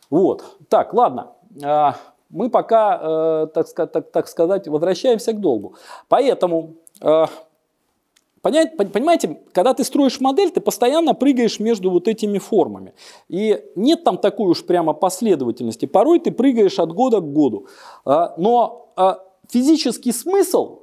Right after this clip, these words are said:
того, а, что тебе предстоит сделать модели, а, оно заключается в том, что по-, порой приходится возвращаться, например,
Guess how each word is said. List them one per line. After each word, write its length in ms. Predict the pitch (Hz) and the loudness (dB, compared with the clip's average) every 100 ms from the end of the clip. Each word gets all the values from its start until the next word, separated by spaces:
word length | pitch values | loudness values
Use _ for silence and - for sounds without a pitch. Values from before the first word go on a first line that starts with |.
| _ | _
того, 520 | 190 247 254 165 - | 2 4 2 0 -4
а, 320 | - 175 175 165 | 0 4 4 2
что 180 | - 247 | -2 0
тебе 120 | 415 | 0
предстоит 540 | - 202 - 247 247 | -2 -6 0 2 2
сделать 480 | 185 190 226 139 - | -4 0 0 0 0
модели, 540 | 160 180 370 349 - - - - | 0 2 4 2 2 -4 -20 -2
а, 220 | - 285 - | 2 2 2
оно 180 | 285 | 2
заключается 640 | 285 220 247 269 254 - 226 | 2 0 -2 2 2 2 -6
в 60 | |
том, 240 | - 359 359 | 0 2 2
что 160 | - | 0
по-, 200 | - - | 0 0
порой 240 | - 285 381 | 2 2 4
приходится 440 | 302 - 339 330 | 2 2 2 2
возвращаться, 880 | 180 247 294 - - 196 170 165 151 | 0 0 0 -2 0 0 0 -4 -8
например, 600 | 160 175 208 214 208 151 | -6 -4 -2 0 0 0